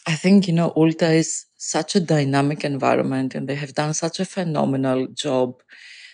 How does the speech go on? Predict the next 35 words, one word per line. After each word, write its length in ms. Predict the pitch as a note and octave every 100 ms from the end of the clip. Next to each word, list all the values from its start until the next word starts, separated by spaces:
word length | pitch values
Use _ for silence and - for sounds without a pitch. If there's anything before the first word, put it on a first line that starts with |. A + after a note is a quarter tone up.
| _ -
uh, 540 | D3 C3+ C3 C3 C3 A#2+
you 120 | C#3
know, 160 | D3+ C#3+
embracing 840 | C3+ C3+ D3+ D#3 D#3+ - D#3 D3+ C#3+
the, 180 | C#3 D3
even 220 | D#3+ D3
the 80 | D3
younger 400 | D3 C#3+ C#3 C#3+
consumer, 640 | D3 D#3 - C#3 C#3 C#3 -
which 200 | D3+ -
was 140 | D3+ D#3
not 220 | C#3 C#3
the 80 | C#3+
case 480 | D3+ C#3+ C#3 - -
some 300 | - C3 C3
years 340 | C3+ C3 -
ago, 460 | B2+ C#3 B2+ B2+ - - - _ -
or 200 | D#3 D3
talking 440 | - D3 D3 D3+
about 400 | C#3+ C3+ C3 -
clean 300 | D3+ C#3+ C#3
beauty. 540 | B2+ C#3 C3+ - C3 B2 - - _
And 200 | E3 D3+ - _ -
at 140 | D#3+
the 120 | E3+
end 180 | F#3+ A#3
of 120 | B3
the 80 | F3+
day, 500 | C#3 C#3+ D3 G3+ G#3+ - _ _ _ -
um, 680 | D#3 D3+ D3 D3 D3 C#3+ - _
they 80 | F#3+
have 200 | F#3 G3+
a 60 | G3+
lot 240 | A3+ A3+
of, 240 | A3+ -